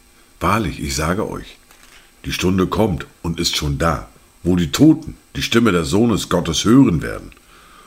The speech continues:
Und die sie hören, werden leben.“ Dazu Gedanken von Paul Gerhard. „Was hast du unterlassen zu meinem Trost und Freud,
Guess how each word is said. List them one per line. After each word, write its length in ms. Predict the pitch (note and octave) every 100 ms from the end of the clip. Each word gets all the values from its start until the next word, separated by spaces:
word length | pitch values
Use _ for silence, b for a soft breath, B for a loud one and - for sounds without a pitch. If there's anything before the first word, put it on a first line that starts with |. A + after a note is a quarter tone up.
| B
Und 200 | - D2
die 100 | C3+
sie 200 | E3 A2+
hören, 380 | C2+ C2+ G#1 - - -
werden 260 | C#2 B1+ B1+
leben.“ 420 | D2 F#2 C#2+ - - _ - - - - - - - - - - B B B B B B B -
Dazu 260 | - F2+
Gedanken 460 | G2+ F#2+ E2+ E2 G#2
von 180 | E2 C#2
Paul 200 | D#2+ D#2+
Gerhard. 480 | F2 F#2+ A1+ - - - - - - - - - B B B B B B B B B -
„Was 200 | - -
hast 220 | E2 D2+
du 60 | -
unterlassen 680 | E2+ D#2 D#2 D#2 F2 - F2
zu 140 | F2
meinem 360 | E2+ F2+ F2+ D2
Trost 400 | - F2 F2 F2
und 120 | D#2
Freud, 400 | - C#2 C#2